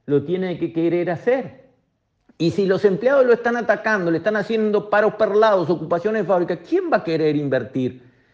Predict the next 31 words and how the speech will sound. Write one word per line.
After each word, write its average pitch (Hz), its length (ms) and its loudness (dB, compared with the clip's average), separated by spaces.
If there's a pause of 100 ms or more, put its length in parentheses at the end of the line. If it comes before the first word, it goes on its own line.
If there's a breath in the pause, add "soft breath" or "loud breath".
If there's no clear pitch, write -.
(120 soft breath)
¿Quién 480 240 4
va 262 60 2
a - 60 -2
comprar 185 360 4
la 170 120 4
retro 170 360 0
para 147 240 0
que 151 100 -2
después 156 360 0
le 160 120 2
pongan 180 360 -4
la 147 100 -2
retro 156 300 -4
en 156 60 -4
la 139 160 0
puerta 160 220 -2
de 143 80 0
la 139 120 0
casa 160 220 -2
y 156 40 -2
no 151 100 -4
lo 143 120 0
dejen 143 280 -2
salir? 117 600 -4 (420)
Así 202 300 -4
no. 330 520 -2 (460)
Eso 247 240 2
no 254 100 4
es 320 100 6
ganar-ganar. 131 720 0 (480)
Ganar-ganar 220 1000 2